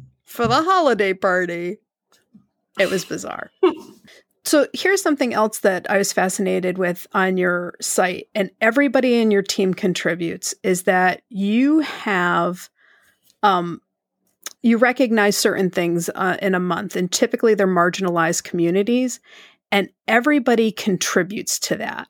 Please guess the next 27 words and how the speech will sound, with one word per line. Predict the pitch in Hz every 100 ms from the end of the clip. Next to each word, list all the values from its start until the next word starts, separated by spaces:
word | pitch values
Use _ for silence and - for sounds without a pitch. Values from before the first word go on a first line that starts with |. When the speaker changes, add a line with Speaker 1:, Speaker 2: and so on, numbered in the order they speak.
| -
Speaker 1:
How | 254
did | 294
you | 302
come | - 226
up | 185
with | 196 -
that | 165 170
idea? | 196 - - 180 _ _ _ _ - -
Speaker 2:
Um, | 214 220
over | 214 208
the | 202
past | - 185 - 185
year, | 175 175
I've | 170
just | 170 165
gotten | - 156 165
a |
lot | 156 147 143
more | 147
awareness | 143 147 143 147 143 151
about | 170 131
stuff | - -
like | 156 147
that | 160 143 -
and | -
underrepresentation, | 151 151 139 - 160 151 160 151 - 160 147
and, | 143 139 151